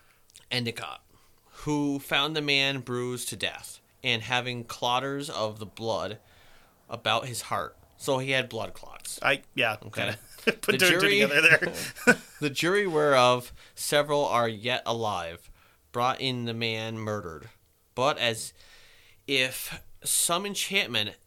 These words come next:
Speaker 1: had hindered the prosecution of the matter, the court proceeded not against Giles Corey, though it cost him a great deal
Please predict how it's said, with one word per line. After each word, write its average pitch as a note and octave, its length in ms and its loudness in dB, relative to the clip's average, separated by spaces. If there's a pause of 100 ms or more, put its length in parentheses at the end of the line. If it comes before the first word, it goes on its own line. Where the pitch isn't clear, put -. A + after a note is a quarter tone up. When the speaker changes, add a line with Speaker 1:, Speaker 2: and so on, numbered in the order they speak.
Speaker 1:
had A#2+ 300 -4
hindered A#2 600 -6 (420)
the A2+ 100 -8
prosecution C#3+ 1000 -4
of A2+ 200 -4
the A#2 80 -6
matter, A2 440 -4
the G#2+ 160 -8
court D#3+ 480 -6
proceeded C3 640 -6
not A#2 300 -2
against F3 440 -4
Giles A2 460 -4
Corey, F#2+ 560 -8 (960)
though C3 440 0
it - 180 -4
cost - 500 -2
him A#2+ 200 -4
a A2 60 -4
great A#2+ 420 -6
deal A2 440 -4